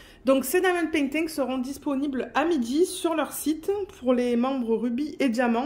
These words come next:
Et midi, c'est pour les gens qui sont au Canada, dans les provinces de l'Ontario et du Québec. Et souvent, je donne l'heure en France parce que j'ai beaucoup d'abonnés qui sont en France. La plupart, euh, le sont.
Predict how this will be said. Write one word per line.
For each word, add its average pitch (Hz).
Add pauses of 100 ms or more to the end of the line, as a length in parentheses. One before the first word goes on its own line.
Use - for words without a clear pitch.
(160)
Et 240
midi, 262 (240)
c'est -
pour 285
les 254
gens 262
qui 247
sont 254
au 247
Canada, 233
dans 214
les 202
provinces 214
de 208
l'Ontario 202
et 254
du 233
Québec. - (320)
Et 262
souvent, 302
je 285
donne 254
l'heure 262
en 240
France 254
parce 226
que -
j'ai 208
beaucoup 240
d'abonnés 214
qui 240
sont 226
en 202
France. 247 (360)
La 202
plupart, 208
euh, 185
le 185
sont. 233